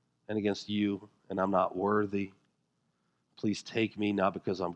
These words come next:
good, but because I want to be yours"? No matter who you are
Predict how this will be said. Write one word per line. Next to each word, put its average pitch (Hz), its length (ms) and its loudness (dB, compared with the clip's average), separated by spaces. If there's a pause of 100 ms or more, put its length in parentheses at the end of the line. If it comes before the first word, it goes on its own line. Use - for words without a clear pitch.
good, 95 340 0
but 87 120 -8
because 87 260 -6
I 87 80 -4
want 85 340 -8
to - 60 -20
be 85 320 -20
yours"? - 680 -16 (1400)
No 92 60 -4
matter 117 260 6
who 120 120 6
you 117 260 4
are 101 260 6